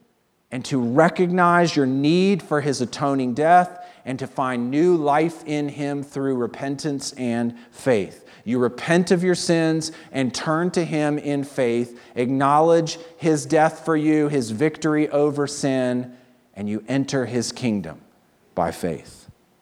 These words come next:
Now, Pilate is clearly in no position to grasp all of this. Whew, right? Verse thirty-eight, the first part. Pilate said to him,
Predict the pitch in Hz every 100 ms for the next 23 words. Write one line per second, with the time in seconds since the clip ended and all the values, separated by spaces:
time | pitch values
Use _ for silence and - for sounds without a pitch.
0 | _ _ _ _ _ _ 92 95 175 156
1 | 123 107 104 - - 117 - 151 131 107
2 | 101 107 110 113 98 101 95 90 95 90
3 | 80 - 82 76 73 76 - - - _
4 | _ _ _ _ - - - - - -
5 | - - 95 131 147 - - _ _ _
6 | _ _ _ _ - 110 - 117 107 95
7 | 78 78 - - 95 117 107 - 90 73
8 | - 131 139 131 117 - 110 98 104 104
9 | 95 101